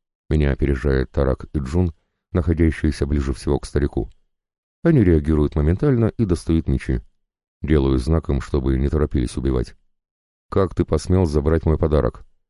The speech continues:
Грозно наклоняюсь я над испуганным и стонущим стариком. «Она ничья, а я старше, мне нужнее»,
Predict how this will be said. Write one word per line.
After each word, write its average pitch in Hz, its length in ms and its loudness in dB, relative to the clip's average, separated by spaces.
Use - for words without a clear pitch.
Грозно 67 380 0
наклоняюсь 71 600 0
я 71 100 0
над 65 140 -2
испуганным 67 500 -2
и - 80 -6
стонущим 69 460 -2
стариком. 65 500 -4
«Она 82 240 2
ничья, 80 440 2
а 78 100 0
я 85 140 4
старше, 73 580 -2
мне 87 160 2
нужнее», 71 560 0